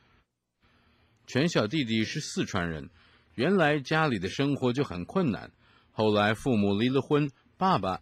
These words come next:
也再娶了一个太太，继母对他也不好，每天骂他跟他双胞胎的弟弟。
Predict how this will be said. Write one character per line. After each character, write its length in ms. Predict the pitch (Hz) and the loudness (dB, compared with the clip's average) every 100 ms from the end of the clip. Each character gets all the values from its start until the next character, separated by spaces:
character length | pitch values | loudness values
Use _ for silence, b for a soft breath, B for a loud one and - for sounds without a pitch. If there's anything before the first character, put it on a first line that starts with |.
| - | -10
也 300 | 98 87 73 | -8 -8 -6
再 240 | 95 180 | -2 -2
娶 220 | 147 - 78 | -2 -6 -10
了 100 | 76 | -6
一 100 | 101 | -2
个 100 | 120 | 0
太 260 | 131 127 | 0 -4
太， 240 | 85 92 - b b b b | -2 -6 -8 b b b b
继 180 | - 160 | -2 4
母 200 | 117 101 | 4 4
对 160 | 143 110 | 2 -2
他 240 | 104 120 | 0 -2
也 220 | 104 76 | -2 -6
不 160 | 71 - | -8 -8
好， 280 | - - - b b b | -8 -16 -18 b b b
每 180 | 104 98 | -4 -2
天 200 | 131 135 | 0 0
骂 300 | 143 131 90 | 2 0 -2
他 300 | 92 110 101 | -2 -2 -2
跟 180 | - 98 | -4 -4
他 100 | 95 | -2
双 240 | - 113 | -2 -2
胞 140 | 107 | -2
胎 220 | 110 120 120 | -4 -4 -2
的 100 | 131 | -2
弟 220 | 156 120 | -2 -4
弟。 240 | 76 65 | -6 -16